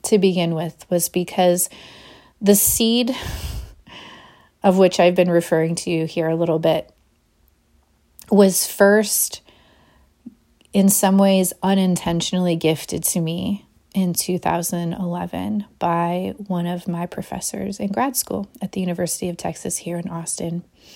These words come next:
in his management in the arts class. His name, um, was Doctor Christopher Adejumo. He was Nigerian. He was,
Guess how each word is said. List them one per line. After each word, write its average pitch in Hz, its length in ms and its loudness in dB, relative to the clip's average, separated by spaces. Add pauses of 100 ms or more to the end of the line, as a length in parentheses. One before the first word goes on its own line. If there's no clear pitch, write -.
(440)
in 175 600 -2 (800)
his 175 380 2
management 165 920 -2 (120)
in 175 320 0
the 170 180 0
arts - 400 -2
class. - 720 -6 (180)
His 180 340 -4
name, 170 680 -2 (840)
um, 175 220 0
was 175 200 0
Doctor 160 640 0
Christopher 190 480 -2
Adejumo. 180 840 -2
He - 220 -6
was 165 320 -6
Nigerian. 202 840 0
He 170 220 -4
was, - 400 -6